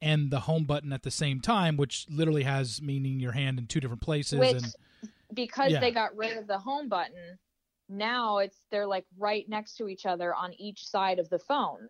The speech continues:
Speaker 2: But just, I, I, next time I see you, I will describe this in person because it's freaking, it's nutso. It's the worst.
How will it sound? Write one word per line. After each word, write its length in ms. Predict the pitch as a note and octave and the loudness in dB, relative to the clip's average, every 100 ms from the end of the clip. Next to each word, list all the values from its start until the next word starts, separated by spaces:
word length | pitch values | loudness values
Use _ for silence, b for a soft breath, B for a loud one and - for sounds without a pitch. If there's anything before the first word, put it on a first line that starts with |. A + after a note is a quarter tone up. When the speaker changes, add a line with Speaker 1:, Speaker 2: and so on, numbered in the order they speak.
| - | -8
Speaker 2:
But 120 | G#3+ | -6
just, 220 | A#3+ A3+ - - _ - | -6 -8 -12 -20 _ 0
I, 180 | A3 A3 | 0 0
I, 300 | G#3+ A3 A#3 G3+ | -2 -2 -4 -4
next 340 | A3+ C4 - | -2 -2 -4
time 160 | C4+ A3+ | -6 -4
I 40 | |
see 200 | G#3+ - | -6 -6
you, 240 | F3+ D#3 A#2+ | -4 -2 -2
I 120 | D#3 | 0
will 140 | F3 F3+ | 0 -2
describe 640 | F3+ - - E3+ E3 E3 | -4 -8 -2 0 0 -2
this 380 | D#3+ C#3 - - | -2 -2 -4 -14
in 120 | E3+ | -12
person 420 | D#3+ C#3+ - B2 C#3 | -6 -6 -4 -8 -6
because 500 | E3 F3+ D#3 D3+ - | -2 0 0 -2 -2
it's 340 | F3 - - - b b b _ - | -2 -2 -20 -20 b b b _ 10
freaking, 500 | A3 G#3+ F#3 F3 E3 - | 10 8 0 0 -6 -4
it's 220 | F#3+ F#3+ F3+ | -4 -4 -2
nutso. 640 | F3 D3+ - G#2 C#2 F#3 - | -2 -2 -2 -2 -2 -6 -6
It's 240 | G3 G3+ | -6 0
the 100 | F#3 | 2
worst. 640 | D#3+ C#3+ C#3 F#3+ - - | 2 2 -2 -6 -12 -18